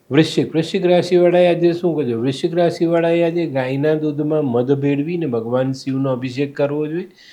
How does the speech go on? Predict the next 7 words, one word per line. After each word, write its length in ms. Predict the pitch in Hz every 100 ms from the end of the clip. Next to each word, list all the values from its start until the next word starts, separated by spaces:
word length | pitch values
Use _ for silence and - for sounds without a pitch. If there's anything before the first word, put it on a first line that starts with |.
| - _
અને 140 | 123 127
ભગવાનને 500 | 117 113 131 135 139
પાંચ 580 | 127 - 165 175 170
બીલીપત્ર 560 | 143 135 131 131 127 127
અર્પણ 420 | 120 101 - 120
કરવા 440 | 120 123 123 123 127
જોઈએ. 420 | 120 117 107